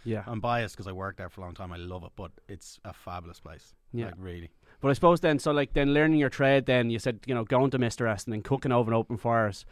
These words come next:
Speaker 1: Uh, like, wh-, like, is that a difficult to adapt then to kinda that kinda style of cooking then? I suppose we know we kinda talked about it briefly just there,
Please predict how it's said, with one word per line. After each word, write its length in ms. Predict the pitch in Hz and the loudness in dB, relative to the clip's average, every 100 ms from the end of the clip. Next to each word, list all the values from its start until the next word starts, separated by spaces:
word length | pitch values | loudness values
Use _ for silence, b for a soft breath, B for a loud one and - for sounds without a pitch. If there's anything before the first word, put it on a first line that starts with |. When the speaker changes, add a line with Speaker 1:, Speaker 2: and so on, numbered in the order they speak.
| b b b - | b b b -6
Speaker 1:
Uh, 300 | 135 120 120 | -2 0 0
like, 200 | 139 143 | 0 -2
wh-, 160 | 143 139 | -4 -2
like, 180 | 151 151 | -2 0
is 120 | 196 | 2
that 120 | 269 | 2
a 40 | |
difficult 420 | 226 240 - 208 - | 2 -2 0 0 2
to 80 | |
adapt 340 | 151 151 151 - | 2 6 4 4
then 160 | 202 | 2
to 80 | 160 | 2
kinda 160 | 160 151 | 0 2
that 160 | 139 - | 2 2
kinda 200 | 135 120 | -2 0
style 320 | - 139 156 | 4 6 6
of 80 | - | 4
cooking 260 | 151 147 | 0 2
then? 160 | 123 117 | 0 2
I 80 | 120 | 2
suppose 180 | 165 | 2
we 60 | 170 | 4
know 80 | 202 | 4
we 80 | 185 | 4
kinda 140 | 160 | 2
talked 180 | 147 127 | 0 0
about 80 | 131 | 0
it 60 | |
briefly 240 | 135 131 127 | -2 -4 -4
just 100 | - | -2
there, 220 | 135 | 0